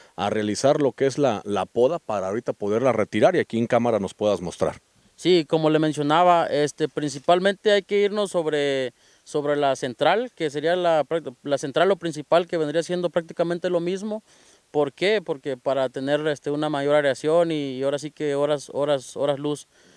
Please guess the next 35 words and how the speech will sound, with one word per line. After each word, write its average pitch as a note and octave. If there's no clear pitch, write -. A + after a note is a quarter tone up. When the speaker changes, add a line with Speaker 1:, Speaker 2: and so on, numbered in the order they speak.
Speaker 2:
Entonces, E3
en E3
este F#3+
caso, A3
este, G3+
este G#3
árbol, G#3
pues D3
sí D#3+
vemos E3+
que C#3
el C3+
centro D#3
lo C#3
tiene D3
completamente, D3
aquí C#3+
no D3
le D3
han C#3+
realizado C#3+
ningún C3+
tipo C#3
de, B2+
de B2
podas. D3
Entonces, C#3+
primero F3+
sería F#3+
identificar D#3
el G3
centro, B3
sacar D3+
la G3
central G3